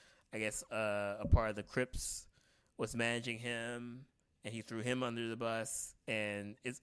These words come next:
I, I think it's unclear who's running the show right now.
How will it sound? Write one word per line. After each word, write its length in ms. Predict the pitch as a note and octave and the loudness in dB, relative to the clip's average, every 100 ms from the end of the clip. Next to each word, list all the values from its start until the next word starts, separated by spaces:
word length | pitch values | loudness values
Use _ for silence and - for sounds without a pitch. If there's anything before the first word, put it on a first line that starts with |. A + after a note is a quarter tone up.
| - | -10
I, 280 | D3 - C3 | -10 -2 2
I 20 | |
think 180 | C3+ D3+ | 4 2
it's 140 | D3+ | 2
unclear 720 | C#3 C3 - A#2 A#2 B2 A#2+ A#2+ | 0 -2 -2 -2 0 2 0 -2
who's 560 | A2+ A2+ A2+ A2 - - - - _ - | -2 -2 -2 -4 -6 -8 -16 -20 _ -10
running 500 | A#2+ A2 A2+ A2+ A#2+ | -2 0 0 -2 -2
the 120 | F#2+ | -2
show 540 | - - F#2+ F2 C3 F3 | 0 0 0 0 0 0
right 200 | F#3 - | -2 -2
now. 500 | A3+ B3+ B3+ C4+ | -2 -2 -2 -6